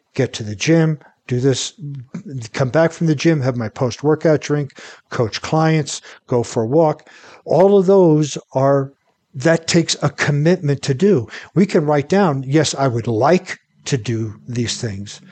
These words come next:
But then when we change that to, "I must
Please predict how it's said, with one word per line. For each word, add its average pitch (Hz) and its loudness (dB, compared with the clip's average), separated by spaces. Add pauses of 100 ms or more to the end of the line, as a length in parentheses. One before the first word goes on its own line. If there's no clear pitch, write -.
(440)
But 123 -2
then 143 2
when 147 2
we 131 0
change 139 0
that 131 0
to, 127 -2
"I 120 -2
must 110 -2